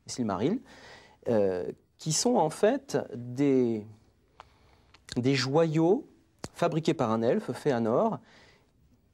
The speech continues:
dans lesquels sont emprisonnés la lumière des arbres. La lumière des arbres, c'est une lumière plus fondamentale que celle du soleil,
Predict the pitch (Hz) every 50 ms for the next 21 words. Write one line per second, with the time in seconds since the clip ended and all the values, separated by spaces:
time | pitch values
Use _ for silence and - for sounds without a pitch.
0 | _ - - 139 151 165 165 170 170 165 165 - - 214 247 269 247 - 160 139
1 | 165 160 156 - 165 151 175 208 233 208 160 139 143 156 170 180 196 202 208 202
2 | 202 202 202 214 233 240 214 170 147 156 143 135 127 113 117 120 120 120 135 160
3 | 185 190 156 156 143 170 196 208 - - - 127 - _ - - 143 147 147 151
4 | 160 180 185 - - _ - - 190 220 226 214 - 202 180 170 170 175 170 170
5 | 160 180 170 175 170 170 165 - - 131 127 - - - 156 156 151 156 139 123
6 | 117 117 127 - - 147 139 139 151 180 226 233 214 135